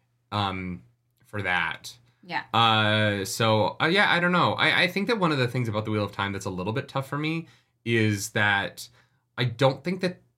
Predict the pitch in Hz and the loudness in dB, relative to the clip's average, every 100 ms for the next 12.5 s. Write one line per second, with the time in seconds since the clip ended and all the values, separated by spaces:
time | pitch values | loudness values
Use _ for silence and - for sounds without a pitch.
0 | _ _ 127 123 117 120 127 180 185 - | _ _ -2 -2 -4 -6 -4 -6 -6 -16
1 | - 147 147 - 113 - 117 110 107 90 | -6 -6 -6 -14 -10 -6 -4 -4 -6 -4
2 | 110 120 120 107 101 85 87 90 92 95 | -2 -2 -2 -6 -6 -12 -10 -10 -10 -12
3 | - - 147 170 185 180 - _ _ _ | -12 -6 -4 -4 -6 -10 -20 _ _ _
4 | _ _ - 143 180 208 220 202 120 120 | _ _ -10 0 0 2 0 0 0 0
5 | 127 120 - 107 107 110 104 101 95 92 | 0 0 0 -4 -2 -2 -2 -6 -8 -8
6 | - 107 107 90 107 95 - 87 90 147 | -12 -6 -6 -4 -4 -6 -10 -8 -4 -2
7 | 151 123 113 107 - 101 107 110 107 104 | -2 -2 -2 -2 -2 -4 0 0 2 -2
8 | - _ _ 127 - 127 131 131 131 123 | -8 _ _ -12 -4 2 2 2 0 0
9 | 113 110 - - - 101 104 104 101 92 | 0 -4 -10 -14 -4 -2 0 0 -2 -4
10 | - - _ _ _ _ _ _ _ 113 | -12 -20 _ _ _ _ _ _ _ -2
11 | 139 165 - 127 117 113 110 - - - | 0 0 0 0 0 -2 -4 -6 -8 -6
12 | 95 - 123 127 131 | -8 -2 0 0 0